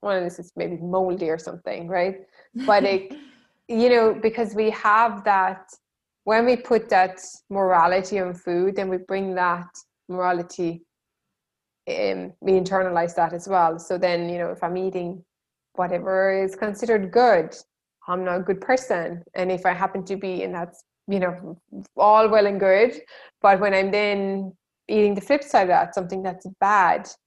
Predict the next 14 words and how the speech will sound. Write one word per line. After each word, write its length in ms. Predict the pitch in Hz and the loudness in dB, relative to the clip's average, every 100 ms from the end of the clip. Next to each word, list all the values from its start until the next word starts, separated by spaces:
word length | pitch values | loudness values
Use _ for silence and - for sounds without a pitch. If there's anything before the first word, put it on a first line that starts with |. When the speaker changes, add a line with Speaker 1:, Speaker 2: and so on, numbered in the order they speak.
| _ | _
Speaker 1:
now 160 | 190 190 | -6 -4
I'm 160 | 190 | -4
a 80 | 180 | -6
bad 420 | 180 175 175 175 | -2 0 0 0
person. 500 | - 190 185 - - - | -4 -8 -6 -12 -12 -16
But, 140 | 185 | -6
like, 300 | 196 185 180 - _ _ _ _ _ _ _ _ _ | -2 -2 -4 -20 _ _ _ _ _ _ _ _ _
really, 560 | 185 202 208 226 226 226 _ _ _ _ _ | -2 0 2 0 -2 -6 _ _ _ _ _
unless 300 | 185 190 196 | -6 -4 -4
you, 60 | 196 | -2
like, 380 | 185 175 175 _ _ _ _ _ _ _ _ _ _ _ _ _ _ | 0 0 -2 _ _ _ _ _ _ _ _ _ _ _ _ _ _
stole 460 | - - 175 170 196 | -20 -2 0 2 0
it, 180 | 233 233 | -2 -4
maybe, 560 | 220 214 233 240 233 | -6 -4 -4 -4 -6